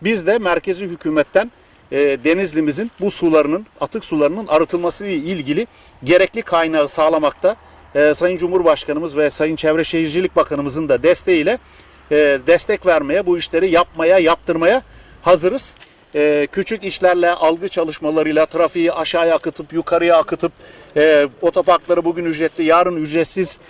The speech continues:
işte bugün, e, lokanta, yarın başka bir şey, bu, yarın Çamlık Caddesi'nin trafiğe kapatılması meselesi değil. Bunlar esaslı meseleler. Belediyeciliği esaslı olarak yapın. Asıl meselelere el atın, göz boyamayın.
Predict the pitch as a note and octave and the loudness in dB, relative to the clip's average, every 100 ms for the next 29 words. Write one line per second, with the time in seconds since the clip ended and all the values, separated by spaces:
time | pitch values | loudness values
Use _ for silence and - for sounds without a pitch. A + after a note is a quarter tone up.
0 | - E3+ D#3 F3+ E3+ E3+ F3 D#3 - - | -16 -10 -2 0 2 0 -2 -6 -18 -8
1 | D3 D#3 F3+ F#3+ F3 F#3 F3 E3 F3+ F3+ | 0 4 4 2 0 0 2 4 2 0
2 | F3+ F3 - G#3 F3 - A3 A#3 - - | 0 0 0 -4 -4 -2 -4 -4 -14 -12
3 | E3 E3 D#3 D3+ D#3+ F3 F3 D#3+ E3 E3+ | -2 0 0 0 2 2 0 -2 -4 -2
4 | E3 E3 D3+ D3 - D3+ D3+ - D3+ D#3 | -2 -2 -2 -4 -6 -10 -10 -8 -2 0
5 | D#3+ D#3 D#3+ D#3+ E3 D#3 - D#3+ D3 D#3 | 0 -2 -2 -2 -2 -4 -2 -2 -2 -2
6 | C#3+ G#3 A#3 D#3+ F#3+ A#3 F#3 - E3+ - | -4 -6 -4 -2 0 2 2 2 0 -2
7 | F3 C3 B2+ B2 G3+ - - - - - | -4 -4 -4 -2 -2 -2 -12 -20 -20 -6
8 | D#3 F#3 G3 G3 F#3+ D#3 F#3+ C4 B3+ - | 0 2 2 2 -2 -2 -4 -4 -2 0
9 | F3 - - A3+ G3 D#3 B2+ - B2+ A3 | 2 2 0 2 4 4 2 -2 -6 -6
10 | - - - - E3+ - B3+ G3 F3+ F#3+ | -10 -20 -12 -2 0 0 0 2 2 2
11 | F#3+ F#3+ G#3 G3 - - _ - F#3+ A3 | 2 4 4 2 -4 -20 _ 2 4 4
12 | - A3+ A#3+ - G3 G#3 D#3 E3+ F#3+ A3 | 0 -6 -8 0 2 2 2 2 4 4
13 | A3+ A3+ | 2 -2